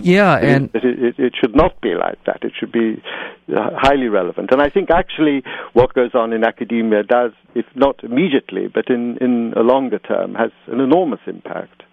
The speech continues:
Speaker 2: on the rest of the world.
Speaker 1: Well, and, and just as we're describing, and we're unfortunately, so we're short on time, and I, I apologize for, for the delay in getting to you on this, but, uh, it does seem to me that science and wis-,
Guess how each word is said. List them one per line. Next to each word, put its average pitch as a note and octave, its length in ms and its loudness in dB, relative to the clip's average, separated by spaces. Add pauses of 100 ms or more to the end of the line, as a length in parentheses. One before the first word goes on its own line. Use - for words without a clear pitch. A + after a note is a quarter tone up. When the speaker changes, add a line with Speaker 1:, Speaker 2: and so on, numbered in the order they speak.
(260)
Speaker 2:
on G2 100 -2
the F#2+ 80 0
rest F2+ 240 -2
of F2+ 120 -12
the G2 60 -8
world. F#2 300 -4
Speaker 1:
Well, E3 160 2
and, D3+ 320 0
and D3+ 220 2 (140)
just D#3 260 -2
as C3 140 -4
we're C#3+ 120 2
describing, B2+ 580 0
and A2+ 140 -2 (200)
we're D#3+ 300 -4
unfortunately, B2+ 720 -4 (680)
so D3+ 340 -2
we're C#3+ 180 2
short F#3+ 220 2
on B2 140 2
time, A2+ 280 -2
and A2+ 100 0
I, A#2 100 0
I C#3 260 0
apologize A2 580 -2
for, G#2+ 240 -8 (400)
for - 100 -4
the B2+ 100 0
delay B2 280 2
in A#2 60 0
getting B2 260 2
to C3+ 120 0
you A#2+ 120 4
on A#2 100 4
this, A2+ 180 0
but, A2+ 260 0 (480)
uh, B2 340 4
it D3+ 220 -2
does E3 240 2
seem D3 360 2 (180)
to - 120 -4
me C3+ 480 2
that C3 260 -4
science C#3 680 0 (140)
and B2+ 200 2
wis-, C#3 280 0